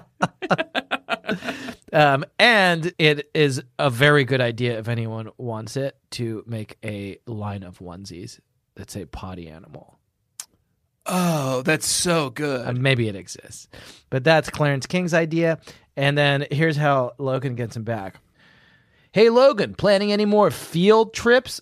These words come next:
Speaker 1: Logan tripped at a track meet and lost the game. So that's a burn, too. That's what he means.
Speaker 2: How about this? How about this? How about this? For a girl, it's a onesie, and it says, "Napsty woman."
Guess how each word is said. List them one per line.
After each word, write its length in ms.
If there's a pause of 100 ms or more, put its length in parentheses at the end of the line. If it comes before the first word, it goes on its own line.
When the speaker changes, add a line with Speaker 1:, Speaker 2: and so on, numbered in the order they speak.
Speaker 1:
Logan 300
tripped 380
at 120
a 40
track 320
meet 240
and 140
lost 240
the 80
game. 340 (500)
So 140
that's 220
a 20
burn, 320
too. 240 (680)
That's 160
what 100
he 60
means. 240
Speaker 2:
How 80
about 180
this? 240
How 80
about 180
this? 200
How 80
about 160
this? 300 (600)
For 340
a 100
girl, 540
it's 140
a 40
onesie, 640
and 120
it 120
says, 380 (680)
"Napsty 840
woman." 500